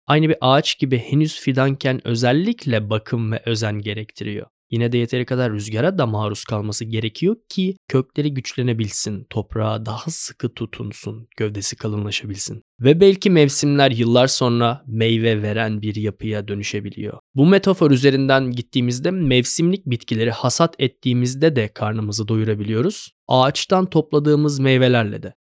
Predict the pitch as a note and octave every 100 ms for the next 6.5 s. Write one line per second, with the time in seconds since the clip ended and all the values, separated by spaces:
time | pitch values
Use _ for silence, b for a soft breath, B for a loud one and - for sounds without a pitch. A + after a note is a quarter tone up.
0 | _ B2 A#2 - B2 D3 C#3 D3 - F3
1 | C#3+ - D3 C#3 C3+ A#2+ C#3+ G3+ F#3+ F#3
2 | F3 E3+ F3 D#3 B2+ C3 C#3 C#3+ D3+ D#3
3 | C3 A#2+ A#2+ - A2+ A2 - - - -
4 | - C3 D3 E3 D#3+ D3+ D3+ C#3+ C#3 C#3
5 | - C#3 A#2 G#2+ G#2+ A2+ A#2 A#2 A2+ A2
6 | - A2+ G#2 - A2+